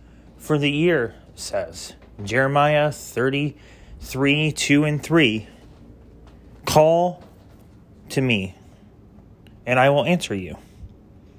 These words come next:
That is what that verse says in Jeremiah.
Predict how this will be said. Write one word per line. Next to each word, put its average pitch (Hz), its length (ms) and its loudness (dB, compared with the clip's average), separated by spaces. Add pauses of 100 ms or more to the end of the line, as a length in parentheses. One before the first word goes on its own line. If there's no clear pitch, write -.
(1120)
That 135 260 4
is 160 180 -2
what 120 580 2 (1600)
that 120 280 0
verse 120 220 -2
says 180 280 -4
in 117 100 -4
Jeremiah. 101 480 -8